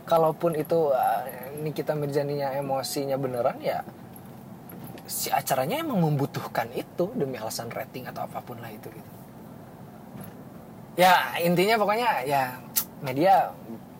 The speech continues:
ba-, banyak settingan dan itu kayak yang kita konsumsi itu, eh, setiap hari dan akhirnya tertanam gitu anggapan-anggapan semu itu, <laughs> realitas-realitas palsu itu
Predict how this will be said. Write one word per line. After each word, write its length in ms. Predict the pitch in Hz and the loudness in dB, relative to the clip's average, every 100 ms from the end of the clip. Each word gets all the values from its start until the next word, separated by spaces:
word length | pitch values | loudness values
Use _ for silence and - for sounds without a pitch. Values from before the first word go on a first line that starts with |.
| - - | -18 -14
ba-, 240 | 107 107 - | -12 -12 -6
banyak 240 | 120 131 | -6 -6
settingan 560 | - 139 123 127 160 147 | -6 -6 -4 -4 2 2
dan 80 | |
itu 240 | 131 123 170 - - - - - | 2 0 0 0 -14 -16 -18 -18
kayak 200 | - 127 139 | 0 2 4
yang 180 | 135 127 - - - - - - - | 2 0 -12 -16 -16 -16 -16 -16 -2
kita 400 | 185 196 185 160 | 2 4 2 2
konsumsi 560 | 190 170 180 151 160 | 2 4 2 2 2
itu, 400 | 160 - 165 175 - - - - - - - - - - - | 2 4 2 2 -4 -10 -14 -14 -14 -16 -14 -12 -12 -12 4
eh, 420 | 165 160 156 156 | 6 6 4 2
setiap 320 | 151 - 165 147 | 0 2 2 2
hari 560 | 151 143 156 190 156 | 4 4 4 2 2
dan 240 | 160 156 147 | 2 2 0
akhirnya 560 | 135 156 170 175 175 - - - - - - - - - - - | 0 0 2 0 -2 -8 -14 -14 -14 -16 -16 -16 -16 -16 -16 -2
tertanam 720 | 156 151 165 151 147 151 170 156 | -2 2 4 4 2 0 2 0
gitu 160 | 156 | 0
anggapan-anggapan 1040 | 156 156 143 143 139 143 143 147 147 143 139 | 2 2 2 0 0 2 4 2 -2 -4 -6
semu 400 | - 147 143 156 | -2 -2 -2 -4
itu, 240 | 135 143 160 170 175 185 - - - | -4 0 0 2 2 0 -2 -8 -8
<laughs> 680 | - - - - - - - | -18 -18 -16 -8 -2 -2 4
realitas-realitas 1080 | 160 160 160 160 - 160 160 160 165 156 - | 6 6 6 4 4 8 8 8 4 2 4
palsu 480 | 143 151 - 175 160 | 6 6 4 2 2
itu 200 | 151 175 | 2 2